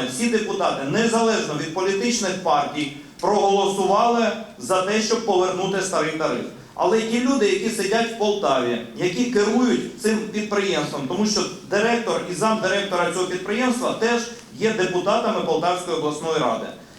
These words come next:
Ті люди, які займаються постачанням газу на, е, ті підприємства, які ремонту-, ну, скажімо так, ремонтували вони і запустили для того, щоб дати тепло в Кременчук, теж проти. Тобто вони всі проти того, щоб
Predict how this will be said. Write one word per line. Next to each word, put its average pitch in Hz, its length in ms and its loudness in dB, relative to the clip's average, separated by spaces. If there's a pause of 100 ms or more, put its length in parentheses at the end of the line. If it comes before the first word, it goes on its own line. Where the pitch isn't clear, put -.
(100)
Ті 202 140 -2
люди, 240 280 2
які 214 140 -2
займаються 220 540 2
постачанням 196 720 2 (280)
газу 185 560 2
на, 165 340 2 (240)
е, 160 260 2 (360)
ті 208 120 0
підприємства, 185 680 0
які 160 260 0
ремонту-, 180 680 0
ну, 180 100 -2
скажімо 170 380 0
так, 147 200 0
ремонтували 180 680 0
вони 160 180 -4
і 156 80 0
запустили 180 600 -2
для 160 160 2
того, 165 200 0
щоб 147 180 -4
дати 165 240 0
тепло 160 320 -6
в 156 80 -4
Кременчук, 180 480 -2 (360)
теж 226 220 2
проти. 147 500 0
Тобто 165 240 -2
вони 214 240 4
всі - 260 -2
проти 220 480 0
того, 220 520 2
щоб 180 120 0